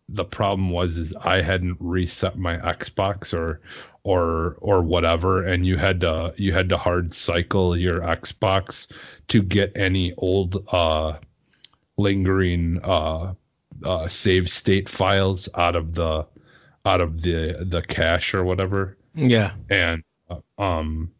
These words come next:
Speaker 1: and then all of a sudden it, it, like, I could load into the game just fine. So there, there was some issues that I, where I thought it was still having issues, but in, in reality, it's just, I didn't know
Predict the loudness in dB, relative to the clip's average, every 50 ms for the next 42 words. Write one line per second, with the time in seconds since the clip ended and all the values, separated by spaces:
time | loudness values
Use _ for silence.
0 | _ _ _ -2 0 0 2 2 4 4 2 2 0 0 0 2 2 2 2 0
1 | 0 -2 -2 0 0 -2 -4 -4 -2 0 -2 -2 -2 -2 -2 -2 -2 -2 0 -2
2 | -2 -2 0 -4 -4 -2 0 0 0 0 0 -2 -2 -2 -4 -4 -4 -4 -4 -4
3 | -2 -2 -2 -4 -4 -4 -4 -4 -4 -2 0 0 0 0 -2 -4 -6 -8 -12 -18
4 | -20 -18 -18 -18 -18 _ 0 2 2 2 4 2 2 2 2 0 0 2 2 2
5 | 4 2 2 0 -2 -2 -2 -2 0 0 -2 -2 -2 -2 -2 -2 -2 0 0 2
6 | 2 2 0 0 0 0 2 2 0 0 2 0 0 0 0 -2 -4 -6 -6 -8
7 | -4 -2 0 2 2 2 0 0 -2 -2 -2 -2 -2 -4 -4 -4 -2 -2 -2 -2
8 | -4 -4 -2 -2 -2 -2 -4 -6 -4 -4 -4 -4 -4 -2 0 2 2 2 2 4
9 | 4 4 4 4 4 4 2 2 2 0 0 0 -2 -4 -6 -6 -6 -6 -6 -6
10 | -8 -4 -2 0 0 0 0 -2 -2 -2 -4 -4 -2 -2 -2 -2 -2 -2 -4